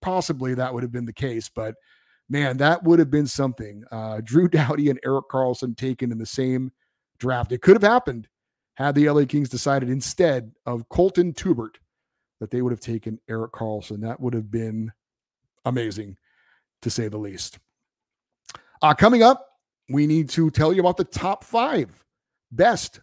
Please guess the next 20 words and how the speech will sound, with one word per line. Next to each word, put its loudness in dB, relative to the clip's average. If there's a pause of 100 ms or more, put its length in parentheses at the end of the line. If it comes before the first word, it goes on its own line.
first-round -2
picks -10
in -8
L -6
A -6
Kings -8
history. 0
That's 2
coming -2
up -2
right 2
here 2 (460)
on -6
Locked -4
On -2
L -2
A -4
Kings, -4
your -6
team -2